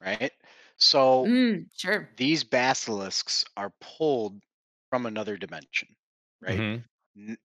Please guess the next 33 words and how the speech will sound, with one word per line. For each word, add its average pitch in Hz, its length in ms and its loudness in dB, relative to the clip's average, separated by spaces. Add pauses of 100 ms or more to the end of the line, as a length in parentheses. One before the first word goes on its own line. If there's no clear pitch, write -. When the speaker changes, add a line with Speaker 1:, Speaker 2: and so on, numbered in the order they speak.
Speaker 1:
they 110 320 -2
are, 107 500 -2 (560)
a-, 123 180 -4
and, 135 140 0
and 135 240 -4 (240)
maybe 180 280 2
you 139 360 -2
can 113 200 -8
correct 95 420 -6
me 78 220 -18 (160)
if 123 160 -4
I'm 104 180 2
wrong, - 360 -10
but 160 180 2
at 151 200 2
least 202 380 0
Speaker 2:
Mm-hmm. 370 40 -2
Speaker 1:
as - 220 -10 (240)
my 110 340 -4
current 101 360 -8
viewer, 73 380 -20 (540)
it 208 160 2
makes 294 280 0
logical 127 480 2
sense 104 300 -4
to 90 100 -12
me 76 240 -18 (640)
because 131 300 -2
Witchers 165 400 0
cannot 202 400 0
travel 90 480 -4 (300)
between 123 420 -6
dimensions, 92 720 -8